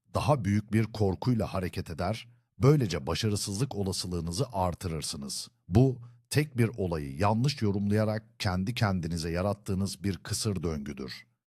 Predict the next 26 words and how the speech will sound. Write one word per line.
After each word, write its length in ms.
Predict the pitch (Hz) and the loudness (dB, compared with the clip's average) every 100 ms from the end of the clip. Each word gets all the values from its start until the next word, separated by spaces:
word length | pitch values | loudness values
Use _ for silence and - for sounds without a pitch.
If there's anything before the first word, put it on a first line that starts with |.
| - | 0
Altıncı 480 | 104 107 127 117 120 | 0 2 0 0 0
tuzak, 560 | 104 107 113 - - - | 0 2 2 -2 -16 -4
Atlas 480 | 92 - 117 120 - | -4 -2 0 0 0
kompleksi. 760 | 104 90 - 71 - - 69 - _ | -2 -2 -4 -6 -6 -8 -10 -16 _
Mitolojide 580 | 87 95 131 135 127 147 | -4 4 6 6 4 2
gök 300 | 110 120 127 | 4 4 4
kubbeyi 380 | - 120 104 131 | -2 0 2 2
omuzlarında 720 | 120 104 110 95 110 120 131 | 2 0 0 2 2 2 0
taşıyan 500 | 110 92 101 107 117 | -2 -2 0 0 -2
Titan'ı 440 | - 120 123 110 | -2 -2 0 -4
hatırlıyor 520 | 90 87 - 104 131 135 | -4 -6 -2 2 4 4
musunuz? 560 | 131 139 135 135 - _ _ - | 2 2 2 0 -8 _ _ -6
Kişiselleştirmeye 1080 | 107 113 107 113 113 110 - 107 113 120 120 | -2 0 0 2 2 0 0 0 2 0 -2
eğilimli 480 | 95 95 95 98 101 | -2 0 0 0 0
insanlar 640 | 87 80 92 90 107 101 | -2 -4 -4 0 0 0
da 200 | 85 69 - _ | -2 -4 -8 _
aşağı 420 | 95 - 120 110 | -2 0 2 2
yukarı 300 | 85 - 85 | 0 -4 -6
aynı 400 | - 95 110 95 | 0 2 2 0
şeyi 260 | - 85 78 | -2 -4 -4
yapıyor. 400 | 73 78 69 62 _ _ _ _ - | -4 -6 -6 -8 _ _ _ _ 0
Çevrelerinde 680 | 117 113 113 117 117 131 | 2 4 4 4 4 2
olan 380 | 120 92 78 71 | 2 2 -2 -4
biten 260 | 92 92 85 | -4 -2 -4
her 260 | - 117 | 2 2
şeyin, 560 | 110 - 87 95 104 | 2 -2 -2 -2 -4